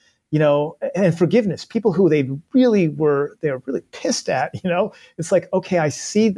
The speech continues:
I see this issue in a bigger picture." And, uh, and there's this, this, this, uh, transcendent sort of, uh, kind of forgiveness. So, so, um, may not be sort of the very specific response that you were looking for,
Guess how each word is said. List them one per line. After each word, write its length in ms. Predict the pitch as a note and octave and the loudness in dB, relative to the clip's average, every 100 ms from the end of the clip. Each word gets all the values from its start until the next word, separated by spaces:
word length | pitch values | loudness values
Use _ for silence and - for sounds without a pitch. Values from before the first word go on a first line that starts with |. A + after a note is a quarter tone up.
| - | -2
I 60 | |
see 400 | D3+ - - A#3+ | -4 -6 0 2
this 300 | G3 F3+ D#3 - | 4 2 0 0
issue 560 | F3+ - D3 C3 C3 C3 _ _ _ _ _ _ | 0 2 0 2 0 -4 _ _ _ _ _ _
in 80 | D#3+ | 0
a 80 | D3 | 0
bigger 440 | - - F#3+ F3 | 0 2 4 4
picture." 680 | E3+ - E3 E3 C3 A2+ - _ | 2 0 -4 -2 -6 -8 -10 _
And, 420 | C#3+ C3+ C3+ B2+ - - - | -2 0 2 0 -4 -14 -8
uh, 120 | C#3 | -6
and 200 | D3 C#3 | -2 0
there's 200 | C3+ B2+ | 2 0
this, 220 | C#3 A#2+ - - | -2 -6 -10 -4
this, 240 | C3 B2 | -4 -4
this, 360 | - B2+ - - | -2 -2 -2 -4
uh, 160 | B2+ B2 | -2 -2
transcendent 1160 | - F3+ F#3 E3 - F3 F3 D#3 C3 B2+ - - _ _ _ | -4 0 0 0 0 2 2 2 0 -2 -8 -18 _ _ _
sort 300 | - - C#3+ C3+ | -12 0 2 2
of, 200 | B2+ C#3 | 0 0
uh, 240 | B2+ B2 B2+ | 0 0 -2
kind 160 | C3 | -4
of 100 | B2 | -4
forgiveness. 560 | - B2+ C3+ C#3 C3 - | -4 0 0 0 -2 -2
So, 260 | C#3+ C#3 - _ _ | -2 -2 -6 _ _
so, 320 | - D#3+ E3 | 0 2 2
um, 680 | E3+ - D#3 D#3 D3+ D#3 - | 0 0 4 4 2 -2 -2
may 220 | E3 F#3+ | 2 4
not 220 | A3 G3 - | 4 2 0
be 160 | F3+ | 0
sort 280 | E3 F3+ E3 | 2 2 4
of 160 | D3 B2+ | 2 2
the 280 | D3 C#3+ | 4 4
very 280 | C3 C#3+ D3 | 4 2 2
specific 840 | - - B2+ - E3+ E3+ C#3+ - - | 0 -8 -10 -4 -4 -2 -6 -6 -12
response 560 | D3+ B2+ - D3+ D3+ - | -8 -8 -6 -4 -4 -4
that 180 | C3+ - | -8 -4
you 80 | |
were 80 | C3+ | -4
looking 300 | C#3 D#3+ D#3 | -2 -2 -6
for, 400 | B2 C#3 B2 A#2 | -6 -2 -2 -4